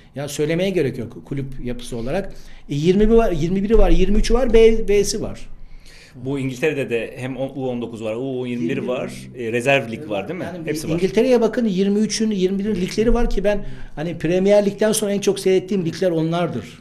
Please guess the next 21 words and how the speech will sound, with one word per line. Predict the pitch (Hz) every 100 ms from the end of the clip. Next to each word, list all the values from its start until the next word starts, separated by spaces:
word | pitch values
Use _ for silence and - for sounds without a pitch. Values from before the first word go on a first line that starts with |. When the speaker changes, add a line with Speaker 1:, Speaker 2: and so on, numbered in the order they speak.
| 120
Speaker 2:
Öyle | 123
mi? | 117 92 135
Speaker 1:
Tabii. | 123 208 90 87 - - - - -
Speaker 2:
Hı. |
Speaker 1:
E, | 139 147 139
dolayısıyla | 175 285 - 202
şimdi | - 214
biz | 202 185
sistem | - - 233 240
üzerine | 180 170 202
bir |
kere | - 185
konuş-, | - 147 - 156
durmamız | 135 139 139 113
lazım. | 104 101 - - -
Yani | 208
ben | 220 220 220 - - -
buradan | 190 165
açık | 180 196 -
çağrı | 175 165
yapıyorum. | 160 123 123 104 127